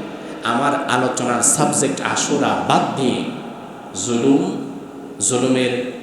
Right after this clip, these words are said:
পরবর্তীতে প্রতিফল কি হবে, সে বিষয় নিয়ে বজ্রকণ্ঠে এই মিম্বার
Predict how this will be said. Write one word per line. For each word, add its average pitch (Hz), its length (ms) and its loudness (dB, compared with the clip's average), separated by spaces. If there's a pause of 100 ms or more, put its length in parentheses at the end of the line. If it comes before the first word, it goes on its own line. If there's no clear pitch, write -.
(140)
পরবর্তীতে 135 680 0 (120)
প্রতিফল 135 520 0
কি - 140 -4
হবে, - 260 -2 (600)
সে - 200 -4
বিষয় 123 400 2
নিয়ে 117 280 4 (560)
বজ্রকণ্ঠে 120 760 4 (400)
এই 113 120 0 (100)
মিম্বার 135 360 0